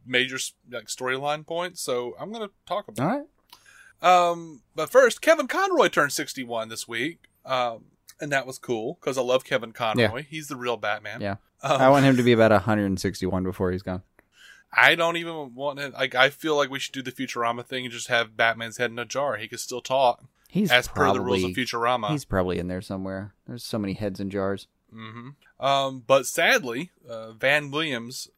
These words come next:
Speaker 1: of Green Hornet did pass away.
Speaker 2: Oh.
Speaker 1: He was eighty-two. Um, this is a cat. He, he worked for, like, a decade after the Green Hornet was canceled. This is like the old Bruce Lee show,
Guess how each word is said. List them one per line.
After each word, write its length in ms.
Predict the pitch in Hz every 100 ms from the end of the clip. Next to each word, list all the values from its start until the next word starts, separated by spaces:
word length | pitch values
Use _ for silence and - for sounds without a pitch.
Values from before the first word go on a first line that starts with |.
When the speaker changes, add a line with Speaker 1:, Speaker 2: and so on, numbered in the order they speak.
| _
Speaker 1:
of 320 | 120 117 113
Green 220 | 127 123
Hornet 420 | 117 170 151 123
did 180 | 170 185
pass 300 | 120 104 -
away. 180 | - - -
Speaker 2:
Oh. 340 | 190 90 95 - _
Speaker 1:
He 100 | 127
was 120 | 123 120
eighty-two. 680 | 131 202 - 127 110 123 - _
Um, 300 | 123 123 123
this 180 | 131 143
is 80 | 151
a 40 |
cat. 460 | - 143 143 147 143
He, 200 | 151 143
he 240 | 135 156
worked 300 | 180 185 160
for, 260 | - 165 147
like, 160 | 139
a 80 | 120
decade 720 | 110 135 135 - 147 143 147 139 _
after 380 | 131 131 135 135
the 100 | 123
Green 200 | 123 123
Hornet 380 | 123 120 123 107
was 140 | 117
canceled. 520 | - 110 107 113 117 - -
This 180 | 294 302
is 180 | 233
like 160 | 220 170
the 140 | 180
old 200 | 175 170
Bruce 300 | 135 160 151
Lee 160 | 180 233
show, 360 | 220 127 101